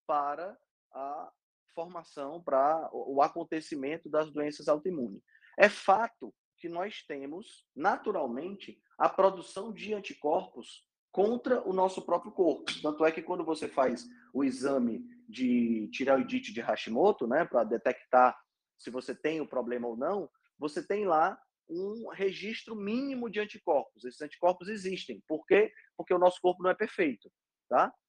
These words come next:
Mas é essa produção mínima é uma produção que tá dentro do limite da normalidade e com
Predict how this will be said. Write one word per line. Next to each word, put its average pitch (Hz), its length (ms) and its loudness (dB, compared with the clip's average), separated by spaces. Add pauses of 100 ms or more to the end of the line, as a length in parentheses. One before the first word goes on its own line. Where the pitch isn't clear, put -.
(120)
Mas 156 220 -2
é 175 120 4
essa 277 240 -4
produção 190 560 -8
mínima 156 640 -4 (340)
é 214 180 6
uma 220 260 -4
produção 165 720 -8 (200)
que 208 100 -12
tá 202 200 2
dentro 196 380 -2
do 196 120 -6
limite 196 500 -4
da 175 100 6
normalidade 143 840 4
e 180 100 -8
com 208 300 -4